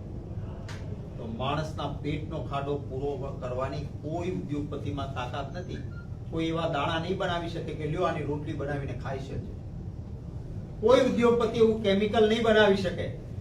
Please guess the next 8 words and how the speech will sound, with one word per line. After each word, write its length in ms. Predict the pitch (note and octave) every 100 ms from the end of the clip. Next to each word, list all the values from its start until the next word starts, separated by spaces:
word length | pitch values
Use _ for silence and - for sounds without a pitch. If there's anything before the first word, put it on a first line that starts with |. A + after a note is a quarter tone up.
| -
કે 80 | E3
"જાઓ, 240 | E3 F#3+
આને 200 | G3+ G3+
બોટલમાં 560 | F3 D#3+ E3 G3 F#3+ E3+
ભરીને 280 | F3+ F#3+ F#3
તમારા 320 | F#3 F3+ E3+
દીકરાને 460 | D#3+ E3 F3+ E3+
પાજો 560 | D#3+ D#3+ E3 F#3 - -